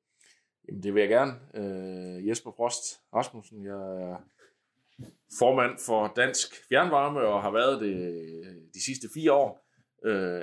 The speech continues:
er borgmester i, øh, Esbjerg Kommune, øh, og, øh, sidder i, øh, bestyrelsen i Din Forsyning, som er det fælles kommunale forsyningsselskab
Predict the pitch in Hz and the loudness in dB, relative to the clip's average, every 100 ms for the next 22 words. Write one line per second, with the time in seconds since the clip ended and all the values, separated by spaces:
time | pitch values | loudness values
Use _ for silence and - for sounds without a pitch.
0 | - 98 95 90 98 131 139 107 92 87 | -4 0 0 -2 -2 -2 -2 -2 -4 -6
1 | 87 85 82 78 78 - - 147 - 147 | -10 -12 -14 -16 -20 -18 -2 -2 0 0
2 | 117 - 135 175 123 - _ _ _ _ | 0 -2 -6 -6 -6 -12 _ _ _ _
3 | - 104 85 - 98 95 92 87 87 135 | -4 -4 -2 -2 -2 -2 -6 -6 -4 -2
4 | 123 90 85 85 - 95 92 90 87 85 | 0 -2 -4 -14 -18 -16 -14 -14 -16 -18
5 | 85 - 180 151 - 82 101 147 160 120 | -18 -6 2 2 2 -6 -12 -12 -12 -8
6 | 151 175 110 92 98 101 92 87 90 - | -8 -6 -8 -10 -10 -10 -12 -12 -12 -8
7 | 117 101 101 107 110 - 127 113 - 104 | -8 -8 -12 -6 -6 -6 -10 -10 -8 -8
8 | - 107 90 | -4 -4 -4